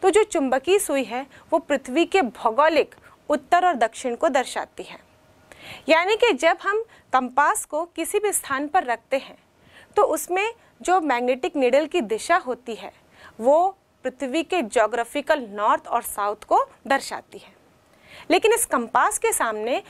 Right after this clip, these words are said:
कोई दूसरा चुंबक लाके रख दिया जाए तो उस समय ये चुंबकीय सुई उस चुंबक से प्रभावित हो जाती है और फिर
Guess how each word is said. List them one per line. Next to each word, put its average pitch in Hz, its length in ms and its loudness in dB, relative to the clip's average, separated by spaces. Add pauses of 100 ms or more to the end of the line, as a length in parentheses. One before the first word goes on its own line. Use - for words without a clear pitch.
(140)
कोई 349 140 4
दूसरा 247 460 0
चुंबक 277 480 -2
लाके 254 300 -2
रख 226 120 -2
दिया 196 240 -8
जाए 175 200 -14 (680)
तो 330 60 4
उस 370 280 2
समय 330 360 0
ये 359 60 -2
चुंबकीय 254 520 -4
सुई 302 280 -2
उस - 440 0 (340)
चुंबक 285 340 4
से - 200 -4 (160)
प्रभावित 233 480 -2
हो 370 60 2
जाती 370 340 0
है 370 160 -10 (500)
और 269 200 2
फिर - 340 2